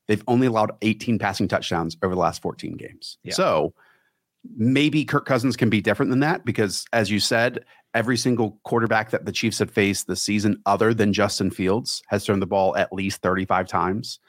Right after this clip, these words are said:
Speaker 2: Yeah.
Speaker 1: against them. And we have seen Kirk Cousins be, uh, functional garbage time, I think is a
Speaker 2: Oh,
Speaker 1: good
Speaker 2: yeah.
Speaker 1: word for it.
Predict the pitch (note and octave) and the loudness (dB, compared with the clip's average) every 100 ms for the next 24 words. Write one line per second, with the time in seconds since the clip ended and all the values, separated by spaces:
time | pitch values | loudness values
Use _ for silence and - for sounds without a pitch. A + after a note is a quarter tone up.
0 | - - A#2 C3+ C3 E3 F3 G2+ G2 G#2 | -16 -4 0 0 0 -2 0 0 2 2
1 | G2 A2+ G2+ A2+ - G2+ G2 F2 - _ | 2 0 0 -2 0 -2 0 -4 -6 _
2 | _ _ G2 A2 A2 G#2+ G#2+ G2+ - _ | _ _ -2 0 2 2 2 0 -6 _
3 | _ _ _ F#2 - - - F3+ - - | _ _ _ -4 -4 -8 -2 -2 0 0
4 | B2+ D#2+ - _ - A2 G2 - D#2+ E2 | 0 0 -6 _ -4 -2 -2 -2 -4 -2
5 | G2 B2 G#2 G2 A2+ B2+ F#2+ C#2+ - - | -2 0 0 0 0 0 0 -4 -8 0
6 | A2+ F#2+ F2+ - _ A2 F2+ D2+ | 2 4 2 -4 _ 0 2 0